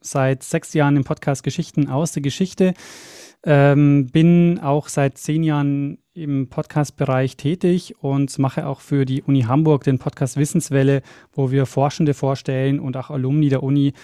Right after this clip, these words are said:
und wo wir einfach zeigen, also wir nennen das immer einen Blick hinter die Kulissen der Wissenschaft geben. Das heißt, wir, ähm, sprechen oder ich spreche da mit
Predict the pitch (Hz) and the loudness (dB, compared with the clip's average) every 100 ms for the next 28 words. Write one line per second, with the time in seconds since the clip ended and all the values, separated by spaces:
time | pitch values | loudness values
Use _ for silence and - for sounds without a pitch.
0 | - _ _ 135 135 127 139 127 131 127 | -20 _ _ -4 -2 -2 -4 -2 0 2
1 | 131 117 - 127 131 - 120 139 156 147 | 0 -4 -8 -6 -6 -4 -2 2 4 4
2 | 143 _ _ - 131 123 131 131 151 143 | 2 _ _ -4 -2 0 2 4 4 2
3 | 127 147 135 135 139 - 143 - 143 135 | 0 -2 0 -2 -4 -4 -2 0 0 0
4 | 135 135 139 - 131 117 - 131 110 - | -2 -2 -4 -2 -4 -4 -6 -6 -6 -10
5 | - 110 107 107 110 117 113 - 123 117 | -10 -8 -4 -4 -4 -4 -4 -4 -4 -2
6 | 113 143 117 117 - 131 143 135 127 120 | -2 -4 -6 -6 -4 -4 2 0 0 -6
7 | 131 - 139 - 131 127 120 | -8 -4 -4 -2 0 2 0